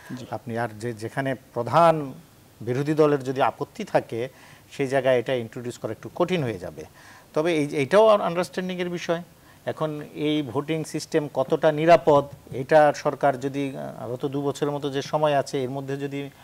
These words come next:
Speaker 2: মানুষকে কনভিন্স করতে পারে বা বিএনপিকে যদি কনভিন্স করতে পারে যে এই ভোটিং সিস্টেমে আপনার কোনো রকমের কারচুপির অথবা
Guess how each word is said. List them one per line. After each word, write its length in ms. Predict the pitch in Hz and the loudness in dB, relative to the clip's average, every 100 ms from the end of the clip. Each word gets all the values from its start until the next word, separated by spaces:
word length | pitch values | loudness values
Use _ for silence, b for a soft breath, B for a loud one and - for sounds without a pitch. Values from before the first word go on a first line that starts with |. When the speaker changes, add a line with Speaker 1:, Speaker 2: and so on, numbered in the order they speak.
| B - | B -12
Speaker 2:
মানুষকে 560 | 117 127 - 147 139 127 | -8 -8 -4 0 0 -2
কনভিন্স 400 | - 123 135 160 | -4 -2 -2 -2
করতে 240 | - 156 156 | -4 -4 0
পারে 240 | 147 147 | 0 0
বা 160 | 131 131 | -2 -4
বিএনপিকে 520 | 120 123 123 139 143 | -4 -6 -6 -8 -8
যদি 160 | 139 139 | -8 -8
কনভিন্স 400 | 131 131 160 - | -8 -6 -8 -8
করতে 260 | 151 165 | -10 -6
পারে 200 | 143 139 | -6 -6
যে 140 | 127 143 | -8 -8
এই 220 | 160 151 | -6 -6
ভোটিং 360 | 135 123 139 143 | -6 -8 -8 -10
সিস্টেমে 600 | - 139 - 147 139 139 B B B B | -12 -14 -8 -6 -6 -8 B B B B
আপনার 240 | 113 123 123 | -8 -4 -4
কোনো 260 | - 135 | -2 0
রকমের 440 | 135 131 135 135 131 - | 2 0 0 0 0 0
কারচুপির 760 | 120 120 - 143 143 143 139 | -2 -2 -2 -4 -2 -4 -2
অথবা 500 | 135 117 139 123 120 | -4 -6 -6 -2 -2